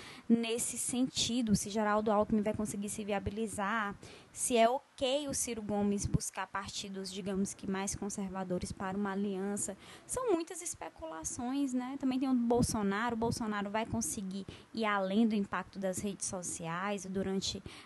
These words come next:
a campanha no rádio e na T V. Ele que tem pouco tempo vai conseguir, é, se comunicar com uma grande massa, vai conseguir aumentar o seu percentual de votos ou vai,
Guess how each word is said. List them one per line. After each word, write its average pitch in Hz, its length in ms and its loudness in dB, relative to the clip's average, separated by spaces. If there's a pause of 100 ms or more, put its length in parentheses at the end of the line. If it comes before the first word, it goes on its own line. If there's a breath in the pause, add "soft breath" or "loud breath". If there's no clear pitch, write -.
a 196 80 -2
campanha 185 400 -2
no 185 140 2
rádio 185 440 -2 (120)
e 214 160 4
na 226 240 6
T 208 220 -4
V. 180 460 -4
Ele 247 240 4
que 247 120 -4
tem 220 160 -2
pouco - 260 -4
tempo - 480 0
vai 190 180 2
conseguir, 180 720 -4 (340 loud breath)
é, 175 160 -2
se - 120 -2
comunicar 202 500 4
com 214 100 2
uma 196 100 6
grande 180 380 2
massa, 180 640 -2
vai 175 180 -2
conseguir 185 580 -6
aumentar 202 560 2
o 208 60 -2
seu - 160 -6
percentual 175 600 -2
de 170 120 -2
votos 180 500 0
ou 208 160 2
vai, 190 340 0